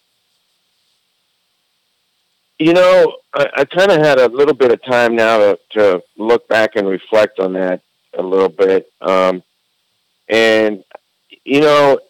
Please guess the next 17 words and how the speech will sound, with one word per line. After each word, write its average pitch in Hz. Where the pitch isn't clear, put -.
being 196
an 156
athletic 127
trainer, 117
you, 117
you 117
have 110
to 101
be 104
a 98
people 107
person. 92
You 87
know, 92
it's 110
about 107
relationships 101